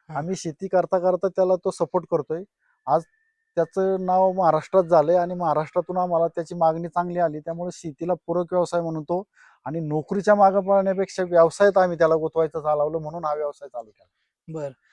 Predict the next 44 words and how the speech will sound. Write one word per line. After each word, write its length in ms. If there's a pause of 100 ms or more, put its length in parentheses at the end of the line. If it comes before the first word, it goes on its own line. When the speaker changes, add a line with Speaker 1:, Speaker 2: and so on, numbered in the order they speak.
(320)
Speaker 1:
तर 100
अशी 260
गावात 340 (100)
काही 140
चर्चा 300
होते 280
का 160
की 80
बाबा, 400 (300)
अं, 280
लहान 280
मुलांनी 280
असं 240
मोठा 220
मोठा 220
सेटअप 380
उभा 180
केलाय, 460 (480)
अशी 220
गावात 360
काही 120
चर्चा 360
होते, 260
होतं, 260
तुम्हाला 340
कसं 220
वाटतं 240
त्यावेळेस? 480
Speaker 2:
गावात 360 (120)
एवढी 300
चर्चा 360
होती 340
की 420 (600)
खरंच 340
तुमचा 260
मुलगा 520
Speaker 1:
<clears throat> 60
Speaker 2:
एवढं 340
मोठं 260
करतोय, 520
एवढं 300
बोलतोय, 520
एवढं 320
क-, 300